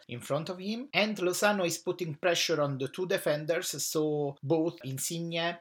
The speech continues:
Mertens, uh, and Lozano, but even, uh, Zielinski or, uh,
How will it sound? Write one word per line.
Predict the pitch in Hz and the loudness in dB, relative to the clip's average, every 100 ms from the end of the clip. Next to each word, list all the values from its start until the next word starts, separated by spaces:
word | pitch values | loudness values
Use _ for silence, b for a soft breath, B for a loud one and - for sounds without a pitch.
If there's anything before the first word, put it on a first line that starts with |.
| _ | _
Mertens, | 143 143 147 - 139 143 - | -4 -2 0 -2 -4 -4 -4
uh, | 135 127 - | -2 -2 -2
and | 127 123 123 113 107 110 | -2 0 -2 -4 -6 -6
Lozano, | 113 147 147 170 214 220 135 | -4 -2 2 4 4 0 0
but | 120 - | -2 -4
even, | 127 123 120 | -6 -6 -6
uh, | 120 117 | -6 -6
Zielinski | 117 113 117 123 - 120 117 | -6 -6 -8 -8 -8 -6 -4
or, | 117 120 117 | -2 -2 -4
uh, | 110 | -6